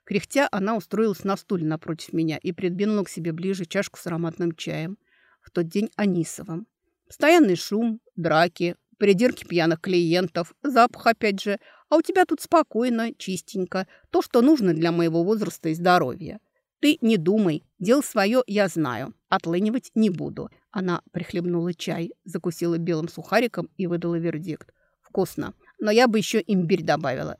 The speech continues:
для остринки». Предложение мне понравилось. Вот если бы Ирила предложила корицу или мускатный орех, я бы тотчас же отказала ей, ибо с некоторых пор не выносила некоторые пряности. А имбирь мне понравился, как и сама женщина, к слову.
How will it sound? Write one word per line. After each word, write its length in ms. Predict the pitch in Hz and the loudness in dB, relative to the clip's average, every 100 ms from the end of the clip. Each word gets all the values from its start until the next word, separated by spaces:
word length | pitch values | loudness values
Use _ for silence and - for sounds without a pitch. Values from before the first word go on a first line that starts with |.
| - | -8
для 160 | 214 - | -6 -2
остринки». 680 | 240 - 165 - - - 220 _ _ _ _ | -2 -2 -8 -8 -12 -14 -16 _ _ _ _
Предложение 460 | - 190 277 403 440 | -4 2 4 4 8
мне 140 | 359 | 8
понравилось. 760 | 359 381 277 185 - 80 - - _ _ | 8 4 4 0 -6 -14 -16 -20 _ _
Вот 180 | 240 247 | 0 0
если 400 | - 214 302 254 | 2 2 2 2
бы 160 | 233 226 | 0 0
Ирила 480 | - 240 247 175 131 - | 2 0 2 0 0 -6
предложила 520 | - 180 185 196 180 | -6 -2 0 0 0
корицу 460 | 208 208 175 - 175 | 2 2 2 -2 -4
или 80 | |
мускатный 520 | 170 185 - 170 226 262 | -2 -2 -2 -2 2 4
орех, 380 | 381 453 - _ _ | 4 2 -4 _ _
я 180 | 226 359 | 6 6
бы 100 | 226 | 4
тотчас 400 | - 311 - 247 | 0 -2 0 -2
же 80 | 233 | -2
отказала 460 | - 220 - 175 | -2 -6 -4 -8
ей, 320 | - 208 - _ _ _ | -8 -8 -10 _ _ _
ибо 260 | 240 240 240 | 2 4 4
с 120 | - | 2
некоторых 420 | 240 247 - 226 - | -2 -2 0 -2 0
пор 240 | 330 294 | 0 0
не 60 | 185 | 0
выносила 480 | 196 247 - 180 | 0 -2 -2 -2
некоторые 420 | 175 160 - 170 170 | 0 -2 -4 -6 -4
пряности. 640 | - 160 175 - - 190 _ _ - | -4 -6 -8 -12 -16 -16 _ _ 2
А 60 | 403 | 4
имбирь 300 | 392 403 453 - | 6 6 4 4
мне 220 | 220 330 | 0 0
понравился, 720 | 349 - - 202 208 - 208 202 _ _ - | 0 -6 -4 -2 -2 -4 -6 -6 _ _ -2
как 200 | - 208 - | 2 2 -2
и 60 | |
сама 300 | 180 190 202 | -8 -4 -4
женщина, 460 | 180 170 - - 175 | -2 -2 -2 -8 -10
к 60 | - | -10
слову. 420 | 185 165 165 | -10 -8 -8